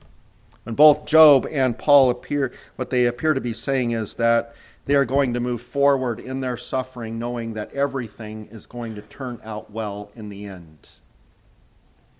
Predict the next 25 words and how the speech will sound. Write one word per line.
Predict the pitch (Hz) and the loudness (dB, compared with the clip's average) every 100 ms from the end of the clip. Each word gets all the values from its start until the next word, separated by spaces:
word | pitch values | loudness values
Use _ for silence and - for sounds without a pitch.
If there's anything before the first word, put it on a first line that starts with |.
| _ _ _ _ | _ _ _ _
What | 113 | -6
God | 135 139 131 | 2 2 4
does | 139 143 | 2 2
in | 147 | -2
their | 131 120 | -4 -4
lives, | 110 123 131 131 113 | -4 -2 -2 -4 -8
even | 131 117 107 | -10 -8 -4
though | 117 | -2
it | 120 | -2
involves | 107 98 123 120 | -6 -4 -4 -4
suffering, | - 127 127 - 135 139 135 _ _ _ _ _ _ - _ _ - | -4 -6 -6 -10 -10 -10 -14 _ _ _ _ _ _ -20 _ _ -18
will | 101 | -18
prove | - 147 143 135 | -6 0 0 0
that | 120 - | -6 -6
they | 120 | -8
belong | 120 104 113 113 120 | -8 -8 -6 -6 -8
to | 113 | -10
Him. | 113 120 101 87 85 - _ _ _ _ _ - - | -12 -10 -10 -14 -20 -20 _ _ _ _ _ -20 -14
In | 104 | -8
the | 113 | 0
end, | 147 151 | 0 0
they | 147 131 | -2 -4
will | 113 | -4
be | 117 107 | -8 -6
vindicated. | 120 139 147 - 143 151 160 151 | -4 -4 -4 -6 -6 -6 -10 -12